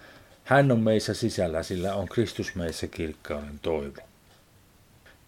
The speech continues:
Sitten Luukas kahdeskymmenestoinen luku, lähdetään oikeastaan neljäkymmentäkuusi. "Ja hän,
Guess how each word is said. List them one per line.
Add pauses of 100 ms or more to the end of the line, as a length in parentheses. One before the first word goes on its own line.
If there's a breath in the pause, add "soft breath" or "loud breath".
(160)
Sitten
Luukas
kahdeskymmenestoinen
luku,
lähdetään
oikeastaan
neljäkymmentäkuusi. (180)
"Ja
hän,